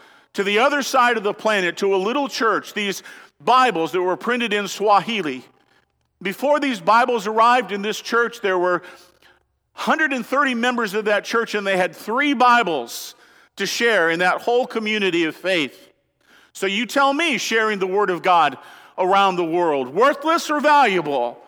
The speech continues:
Valuable. The same week, there were men of the church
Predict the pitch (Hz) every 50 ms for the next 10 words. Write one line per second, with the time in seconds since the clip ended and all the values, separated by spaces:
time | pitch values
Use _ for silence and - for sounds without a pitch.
0 | - _ _ _ _ _ - - - - - - - 254 277 269 254 220 190 185
1 | 180 143 165 156 143 151 185 - - 254 254 262 254 269 302 311 285 226 - -
2 | 196 190 180 180 196 214 220 220 214 208 226 - - 254 240 226 202 165 - -
3 | - - - -